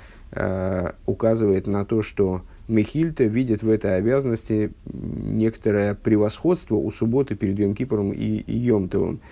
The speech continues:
Э, и это превосходство иллюстрируется и описывается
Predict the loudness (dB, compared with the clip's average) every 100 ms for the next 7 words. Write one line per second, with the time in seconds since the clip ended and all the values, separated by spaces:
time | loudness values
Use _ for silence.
0 | -20 -20 -20 -12 -2 0 0 0 2 2
1 | 2 0 0 -2 4 4 4 0 0 0
2 | -8 -20 -20 -20 -6 0 2 2 2 4
3 | 4 0 -2 -2 -2 -2 -2 0 2 2
4 | 0 -4 -6